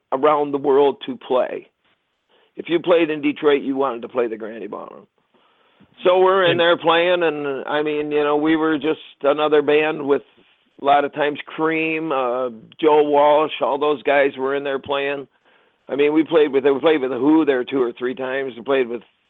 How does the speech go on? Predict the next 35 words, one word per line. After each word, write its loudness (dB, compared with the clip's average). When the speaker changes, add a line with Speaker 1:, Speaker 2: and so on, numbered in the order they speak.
Speaker 1:
every, 2
every 0
band 0
you -2
could -8
think -4
of -4
then, -4
except -4
for -10
Jimi -4
Hendrix -4
and, -4
uh, -2
one -2
other -2
I -8
can't -8
remember, -6
but -8
those -2
are -4
the -2
only -4
people -6
we -4
did -6
not -6
play -4
with. -10
We -20
played 0
with -6
Clapton 0
almost -4